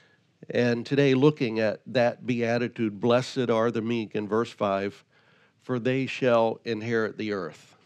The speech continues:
Matthew chapter five, verse five, "Blessed are the meek, for they shall inherit the wor-, the,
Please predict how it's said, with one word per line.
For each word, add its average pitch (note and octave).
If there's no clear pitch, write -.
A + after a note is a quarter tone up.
Matthew C3
chapter A#2+
five, A#2
verse A2+
five, G2+
"Blessed D3
are D3+
the B2+
meek, A#2+
for A2+
they A#2
shall A#2+
inherit A2+
the A2
wor-, A2+
the, A#2